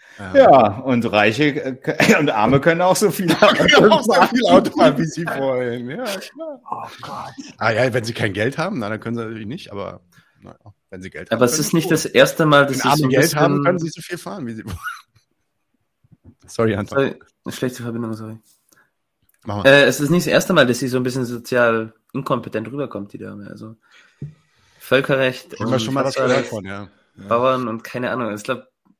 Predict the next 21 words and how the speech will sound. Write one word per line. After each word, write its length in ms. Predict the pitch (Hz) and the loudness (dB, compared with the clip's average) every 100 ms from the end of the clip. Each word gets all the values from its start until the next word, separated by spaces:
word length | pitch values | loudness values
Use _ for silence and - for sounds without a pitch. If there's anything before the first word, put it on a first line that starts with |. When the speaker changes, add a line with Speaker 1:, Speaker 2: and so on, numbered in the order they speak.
| - | -20
Speaker 3:
schon 380 | 104 - 131 131 | -14 -10 -8 -8
passiert, 240 | 127 120 127 | -10 -10 -8
glaub, 180 | 127 | -6
häufiger 340 | 131 135 135 110 | -4 -4 -4 -6
in 100 | 110 | -8
der 60 | |
Politik, 440 | 110 113 107 101 _ | -10 -14 -18 -20 _
dass 160 | - | -20
die 120 | - - | -20 -20
so 200 | - - - _ _ _ - | -20 -20 -20 _ _ _ -14
<laughs> 1500 | - - - - - - - - - - - - 403 - - | -14 -14 -20 -20 -20 -20 -20 -20 -20 -20 -14 -8 -8 -6 -8
sozial 420 | 180 170 156 175 | -4 -4 0 2
unsensibel 680 | 147 208 202 165 135 127 120 | 2 2 4 2 2 -2 -2
sind. 220 | 117 123 | -2 -2
Und 140 | 120 127 | -2 -4
sie 160 | 160 | -6
spricht 480 | 151 - - 170 - | -8 -10 -14 -16 -6
ja 80 | 180 | -4
jetzt 240 | 165 - | -4 -6
auch 140 | 143 147 | -4 -2
nicht 420 | 156 151 - _ | -4 -8 -16 _